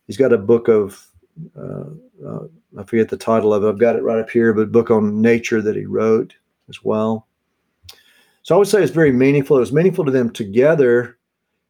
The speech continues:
because of the time they would spend together in musing over i-, in their gardens, but also very personally. "But I have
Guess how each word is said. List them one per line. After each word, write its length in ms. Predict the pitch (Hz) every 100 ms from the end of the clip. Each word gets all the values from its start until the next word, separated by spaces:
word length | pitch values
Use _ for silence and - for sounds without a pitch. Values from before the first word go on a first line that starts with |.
| _
because 260 | - 120 107
of 60 | 110
the 60 |
time 300 | 101 120 117
they 120 | 113
would 120 | 107 98
spend 260 | - 104
together 600 | 104 98 107 104 104 95 - _ _ _
in 340 | - 104 104 107 _ _ _ 214 _ _ _ _ _ _ _
musing 400 | 104 107 101 110
over 460 | 104 101 104 101 98 - -
i-, 60 |
in 340 | 98 98 107 107
their 120 | 104
gardens, 640 | 101 101 101 95 98 - _ _ _ _ _ _ _ _ _ _ -
but 100 | 110
also 280 | 135 135 117
very 200 | 113 101
personally. 580 | - 113 107 - 98
"But 320 | 98 101 131 131
I 180 | - 110
have 600 | 113 123 123 120 -